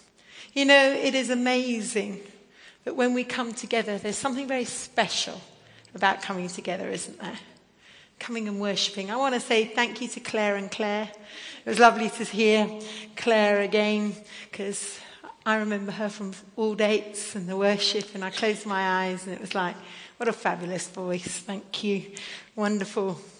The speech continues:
to just come and be led into that sense of his presence. So Jesus, we thank you that you are close.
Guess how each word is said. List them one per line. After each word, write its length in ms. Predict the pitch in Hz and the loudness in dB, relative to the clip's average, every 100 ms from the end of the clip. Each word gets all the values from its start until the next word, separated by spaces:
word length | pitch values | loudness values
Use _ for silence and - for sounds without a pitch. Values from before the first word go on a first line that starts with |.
| - | -18
to 100 | 214 | -10
just 260 | 202 - | -8 -6
come 360 | - 214 190 185 | -2 0 0 -2
and 160 | 190 180 | -8 -6
be 100 | 185 | 0
led 460 | 196 190 180 175 | 2 2 0 -4
into 220 | 226 180 - | -8 -14 -10
that 180 | - - | -10 -8
sense 400 | 214 196 214 196 | -10 -10 -14 -14
of 80 | 185 | -14
his 160 | 185 | -14
presence. 760 | - - - - - - - - _ _ _ - - - - _ _ _ | -12 -12 -12 -18 -16 -12 -12 -14 _ _ _ -20 -20 -20 -20 _ _ _
So 180 | - 233 | -4 -2
Jesus, 500 | 262 269 269 233 - | 2 0 0 -6 -4
we 400 | 262 247 247 - | -2 -4 -6 -4
thank 460 | 247 240 240 - - | 0 0 0 -12 -8
you 180 | 202 180 | -8 -6
that 140 | 196 | -6
you 180 | 220 214 | -4 -4
are 160 | 208 185 | -4 -6
close. 840 | - 208 202 208 - - - | -8 -10 -10 -10 -8 -8 -8